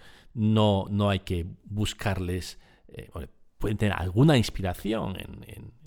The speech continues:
en cosas reales, ¿no? Por ejemplo, el, el mito de Babel puede corresponderse o puede estar inspirado en las grandes construcciones que hicieron los babilonios,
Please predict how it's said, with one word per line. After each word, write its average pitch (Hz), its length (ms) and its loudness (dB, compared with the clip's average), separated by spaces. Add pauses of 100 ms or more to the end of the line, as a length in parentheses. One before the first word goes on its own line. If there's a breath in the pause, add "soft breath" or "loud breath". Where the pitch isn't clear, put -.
en 92 140 -12
cosas 85 260 -10
reales, 104 340 0
¿no? 160 140 -6
Por - 100 -12
ejemplo, 87 200 -8
el, - 180 -16 (100)
el 90 120 -8
mito 107 240 2
de 113 80 8
Babel 117 420 6
puede 110 240 2
corresponderse 101 880 -4 (600 soft breath)
o - 120 -6
puede 117 140 0
estar 120 140 2
inspirado 113 360 4
en 117 60 4
las 95 160 0
grandes 113 320 0
construcciones 110 840 0
que - 80 -8
hicieron 101 260 -2
los 98 140 -2
babilonios, 95 800 0